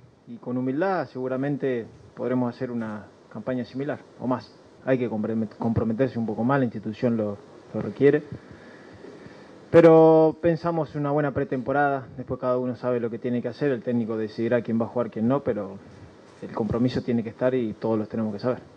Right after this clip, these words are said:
Los que juguemos una competencia seguramente tendremos la obligación de,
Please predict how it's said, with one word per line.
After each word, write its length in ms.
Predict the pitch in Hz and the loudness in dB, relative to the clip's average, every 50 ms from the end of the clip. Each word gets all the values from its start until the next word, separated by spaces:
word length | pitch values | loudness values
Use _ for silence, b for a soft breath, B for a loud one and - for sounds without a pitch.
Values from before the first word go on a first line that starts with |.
| - - - - - - - | -20 -20 -20 -20 -20 -10 -6
Los 180 | 123 120 - | -6 -6 -4
que 140 | - 139 120 | -4 -4 0
juguemos 400 | - 147 156 165 160 151 117 139 | 4 6 6 6 6 4 2 0
una 160 | 147 147 135 | 0 0 0
competencia 580 | 123 135 131 135 123 107 156 170 160 - 147 127 | 0 -2 -2 -2 -2 0 0 0 0 -2 -4 -8
seguramente 560 | - - 123 123 - 127 127 135 135 120 127 | -8 -6 -6 -4 -4 -4 -2 -2 -2 -4 -4
tendremos 420 | - - 117 120 123 127 123 123 | -4 -6 -4 -4 -2 -2 -2 -2
la 80 | 120 117 | -2 -2
obligación 520 | 113 113 113 113 107 - - 131 127 120 | -4 -4 -6 -8 -8 -6 -6 -4 -4 -4
de, 240 | 117 113 110 107 - | -4 -6 -6 -8 -12